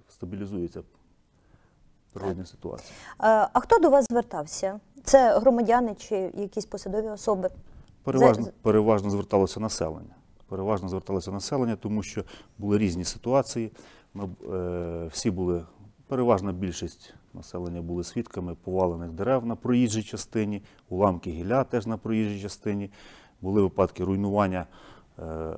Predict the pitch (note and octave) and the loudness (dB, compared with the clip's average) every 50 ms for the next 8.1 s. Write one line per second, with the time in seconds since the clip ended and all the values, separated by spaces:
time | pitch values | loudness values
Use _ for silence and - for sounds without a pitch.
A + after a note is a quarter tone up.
0 | - - F2+ F#2 F#2+ G2 G2+ G2 F#2 F2 - F#2 E2 - - - - _ _ _ | -8 -6 -4 -4 -2 -2 -2 -4 -4 -6 -6 -10 -10 -12 -14 -20 -20 _ _ _
1 | _ _ - - E2+ E2 E2 D#2+ E2+ F#2 - G#2+ G2+ F#2 F2+ F2+ F2+ F2 E2 - | _ _ -20 -16 -14 -14 -12 -10 -10 -6 0 2 2 2 2 0 -4 -6 -6 -6
2 | - A2+ A#2+ C#3 C3 A2+ - - - - F2+ F#2 F2 E2+ F#2 A#2+ C3 B2+ A2+ G#2+ | -6 -4 -4 -4 -4 -6 -10 -14 -10 -6 -6 -6 -4 2 6 6 6 6 4 -2
3 | A2+ A2 - - - - - - - - - - _ _ _ _ - F2+ E2+ E2 | -8 -10 -10 -12 -20 -20 -20 -20 -20 -20 -20 -20 _ _ _ _ -16 -14 -12 -12
4 | D#2+ D#2+ D#2+ D#2+ D#2+ D#2 D#2 D#2 D#2 D#2 D#2 D2+ D#2 D#2 F2 F#2+ G2 A2 A#2 G#2 | -10 -10 -10 -10 -12 -12 -12 -12 -12 -12 -14 -12 -12 -8 -6 -2 2 4 6 6
5 | F#2+ F#2 F2 E2 F2 - - - C3+ C#3+ C#3+ C#3 - _ _ _ _ _ _ _ | 6 4 2 0 -4 -6 -4 -2 -2 -2 -2 -4 -10 _ _ _ _ _ _ _
6 | _ _ _ - - _ _ _ _ _ - - - F2+ F2+ F2 F2 E2+ F2+ F2+ | _ _ _ -20 -20 _ _ _ _ _ -18 -16 -14 -12 -12 -10 -10 -10 -8 -8
7 | G2 E2+ G2+ G2 F#2 F2+ - F2+ - F#2+ E2+ F2+ F#2 F#2+ F#2 F2 - - F2 E2+ | -6 -2 0 0 0 0 -4 -8 -10 -10 -8 -4 -2 -2 -2 -2 -6 -12 -16 -16
8 | - - | -16 -18